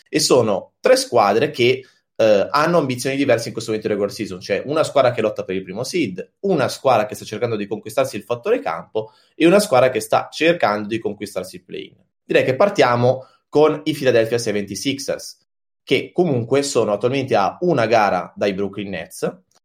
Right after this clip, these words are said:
e stanno facendo, secondo me, una stagione superlativa. Hanno avuto poche volte a disposizione il quintetto titolare, ma quando lo hanno avuto, ragazzi, eh, cioè, hanno macinato vittorie e soprattutto statistiche importanti. Sono ventuno quattro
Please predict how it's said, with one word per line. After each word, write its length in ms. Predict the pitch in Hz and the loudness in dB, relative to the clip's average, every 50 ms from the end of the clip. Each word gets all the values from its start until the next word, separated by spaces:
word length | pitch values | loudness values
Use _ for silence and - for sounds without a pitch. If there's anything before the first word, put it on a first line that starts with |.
| _ _ | _ _
e 120 | _ - 151 | _ -4 -2
stanno 300 | 147 - 151 156 165 170 | 2 2 4 4 4 2
facendo, 320 | 170 160 - 135 117 120 | 0 0 0 0 0 -2
secondo 280 | 120 - - 117 120 120 | -2 -4 -4 -4 -2 -2
me, 220 | 107 101 104 - - | -2 -2 -2 -4 -4
una 140 | 107 110 110 | -6 -6 -4
stagione 460 | - 117 107 107 107 104 104 110 110 | -2 -2 -2 0 0 0 -2 -4 -6
superlativa. 880 | - - - 123 101 - 104 95 95 87 - 117 110 98 85 80 - - _ | -8 -10 -10 -4 0 0 0 0 0 -2 -4 -6 -6 -4 -4 -6 -6 -6 _
Hanno 280 | - 147 151 147 139 127 | 0 0 2 2 2 2
avuto 380 | 120 120 127 123 123 120 101 | 2 2 0 -2 -2 -2 0
poche 240 | - 123 123 120 113 | 0 0 0 2 2
volte 320 | 107 110 117 113 113 - 107 | 2 4 2 2 0 -2 -4
a 20 | |
disposizione 680 | 101 98 - - 101 101 101 - 123 117 110 101 - - | -4 -6 -8 -8 -10 -10 -6 -4 -2 -2 -2 -2 -6 -8
il 160 | 117 120 120 | -10 -10 -8
quintetto 480 | 120 - 110 104 - 110 110 107 101 95 | -6 -6 -6 -2 -2 -2 -2 -2 -4 -10
titolare, 640 | 98 95 95 101 107 117 135 151 165 180 185 - - _ _ _ _ | -12 -6 -2 0 2 4 4 4 4 2 0 -4 -10 _ _ _ _
ma 180 | - 107 110 - | -4 -4 -2 2
quando 320 | - 160 170 156 120 117 | 4 4 4 4 4 2
lo 80 | 113 110 | 2 2
hanno 140 | 110 110 | 2 0
avuto, 340 | 113 104 110 127 143 143 131 | 0 0 -2 -4 -2 0 2
ragazzi, 580 | 104 95 98 117 123 123 - - 98 80 - - | 2 2 2 2 0 0 -2 -8 -8 -8 -8 -10
eh, 300 | - - 82 - - _ | -14 -18 -20 -20 -20 _
cioè, 240 | - - 95 80 - - - | -12 -8 -6 -6 -6 -8 -8
hanno 240 | 76 92 107 107 | -8 -6 -4 -2
macinato 540 | 107 104 107 - - 110 120 123 120 117 107 | -2 -2 -2 -4 -4 -2 -2 -2 -2 -2 -4
vittorie 600 | 95 101 98 - _ - 143 165 190 202 196 196 175 | -6 -6 -8 -4 _ 2 4 4 6 4 4 2 2
e 40 | |
soprattutto 380 | - - 98 101 107 - - 127 | 0 -2 -8 -10 -12 -10 -12 -12
statistiche 540 | 120 - 101 - 123 120 - - 104 - 104 | -12 -12 -12 -10 -10 -10 -10 -10 -8 -8 -8
importanti. 520 | 98 92 98 95 - 135 135 123 123 98 | -6 -6 -8 -6 -2 -2 -2 -2 -2 -6
Sono 280 | 95 - 104 101 98 98 | -12 -10 -10 -8 -8 -4
ventuno 580 | 101 143 147 139 123 120 165 180 165 143 120 | -2 -2 -2 -2 -4 -4 -4 -2 0 0 0
quattro 640 | - 131 135 117 98 - - - - 87 - - | 2 2 2 2 2 0 -4 -10 -8 -10 -10 -10